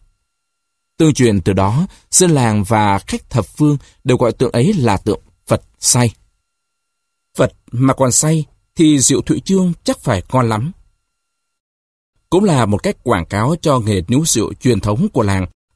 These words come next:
và Trạng Quỳnh thật đáng mặt nhận thù lao hậu hĩnh. Giấu đầu hở đuôi. Một hôm, gặp ngày nắng nực,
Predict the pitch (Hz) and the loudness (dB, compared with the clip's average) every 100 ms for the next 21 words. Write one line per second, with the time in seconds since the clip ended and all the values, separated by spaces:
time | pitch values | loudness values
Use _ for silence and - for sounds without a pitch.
0 | - 127 - 117 - 123 117 143 - 113 | -2 -2 0 -4 -2 0 0 -2 -2 -4
1 | 123 220 247 160 - 117 - _ _ - | -2 0 -2 -4 -4 -4 -6 _ _ -2
2 | 135 143 - - 135 92 107 113 101 117 | 0 0 -4 -2 0 0 -2 -4 -2 -4
3 | - - 90 127 _ _ _ _ _ _ | -4 -4 -4 -4 _ _ _ _ _ _
4 | _ _ _ _ _ _ - - 151 190 | _ _ _ _ _ _ -6 2 4 4
5 | 151 110 80 - 110 92 127 117 - - | 2 0 -2 -2 -2 0 0 -2 -4 -16
6 | - - - - - - - - - - | -20 -20 -20 -20 -20 -20 -20 -20 -20 -20
7 | _ _ _ _ _ _ _ _ _ _ | _ _ _ _ _ _ _ _ _ _
8 | _ _ _ _ _ _ 160 139 131 139 | _ _ _ _ _ _ 2 2 4 2
9 | 127 - _ _ - 135 - 123 117 104 | 0 -4 _ _ -2 -2 2 0 0 0
10 | 117 208 165 110 | 0 2 0 0